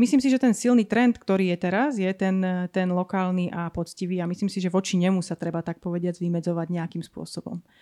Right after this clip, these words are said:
A tých možností je zrejme viac.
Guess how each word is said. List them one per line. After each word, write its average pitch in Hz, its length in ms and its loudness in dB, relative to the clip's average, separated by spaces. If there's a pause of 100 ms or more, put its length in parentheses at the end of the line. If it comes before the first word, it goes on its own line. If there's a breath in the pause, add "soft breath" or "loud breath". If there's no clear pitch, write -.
(520 loud breath)
A 196 80 -6
tých 190 160 2
možností 233 560 4
je - 20 -2 (280)
zrejme 226 480 2
viac. 165 560 -4